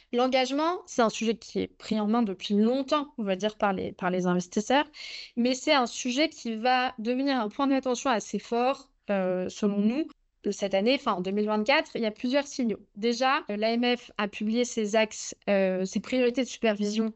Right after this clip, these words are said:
euh, cette semaine ou en fin de semaine dernière.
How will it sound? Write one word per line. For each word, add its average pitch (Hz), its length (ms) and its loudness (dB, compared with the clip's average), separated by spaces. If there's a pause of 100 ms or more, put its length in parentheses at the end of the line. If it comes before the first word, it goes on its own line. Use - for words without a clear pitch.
(360)
euh, 196 280 0 (100)
cette 196 200 -2
semaine 240 300 2
ou 208 140 2
en 180 60 0
fin 220 140 -2
de 220 60 -2
semaine 196 240 -4
dernière. 196 420 2